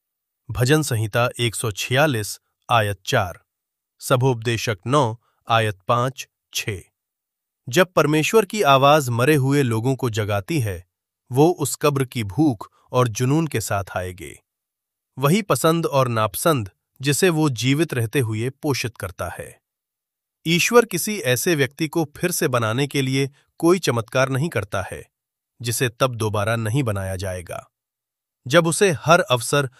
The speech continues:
हर सुविधा के साथ दिया जाएगा। अपने जीवन काल के दौरान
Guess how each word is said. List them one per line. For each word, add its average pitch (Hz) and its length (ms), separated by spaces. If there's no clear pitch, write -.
हर 180 140
सुविधा 127 420
के 139 120
साथ 107 240
दिया 110 280
जाएगा। 127 460
अपने 196 320
जीवन 147 360
काल 131 280
के 127 140
दौरान 123 480